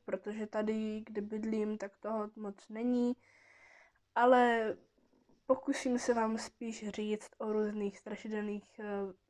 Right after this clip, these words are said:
úkazech i tady v Česku. A nejen to, samozřejmě i zahraniční,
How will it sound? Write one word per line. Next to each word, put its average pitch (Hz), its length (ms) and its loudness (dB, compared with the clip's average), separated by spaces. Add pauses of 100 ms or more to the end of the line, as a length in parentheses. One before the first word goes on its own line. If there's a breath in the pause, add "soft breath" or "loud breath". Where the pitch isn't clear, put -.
(200)
úkazech 233 680 -2
i - 20 -20
tady 196 240 -6
v - 80 -14
Česku. 247 540 2 (960 soft breath)
A 262 220 4
nejen 220 360 2
to, 202 240 0
samozřejmě 196 640 -4
i 196 240 -12 (260)
zahraniční, 220 840 -4